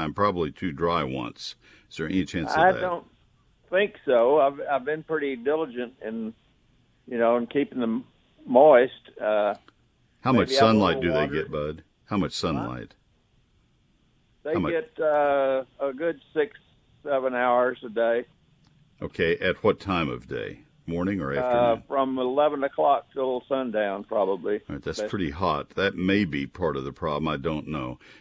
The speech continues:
Speaker 1: Depending on where they were in the nursery, if they were in a, in a shaded area and then they suddenly went out into the afternoon sun, uh, in August, that might be part of the problem.
Speaker 2: Yeah.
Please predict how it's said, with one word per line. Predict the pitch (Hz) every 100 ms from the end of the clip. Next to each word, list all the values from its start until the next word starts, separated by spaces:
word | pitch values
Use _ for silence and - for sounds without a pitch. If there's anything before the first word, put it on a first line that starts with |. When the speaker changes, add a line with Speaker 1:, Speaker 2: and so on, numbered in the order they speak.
| -
Speaker 1:
Depending | 101 127 131 107
on | 82
where | - 113 110
they | 95
were | 82 87 92 92
in | 87 76
the | 73
nursery, | 82 87 - 69 65
if | 67 -
they | 87
were | 87 82
in | 85 80
a, | 71 65 -
in | 71
a | 64
shaded | - 107 110 78 73
area | 71 69 73
and | 76
then | 76
they | 73 71
suddenly | - 85 78
went | 73 71
out | 73 78
into | 71 64
the | 69 80
afternoon | 87 - 78 73 69 71 _ _ _ -
sun, | - 123 104 80 73 - _ _ _ -
uh, | - -
in | 85
August, | 80 98 67 67 -
that | 87 73
might | 82 82 -
be | 69
part | - 82
of | 67
the | 65
problem. | - 92 95 98
Speaker 2:
Yeah. | 92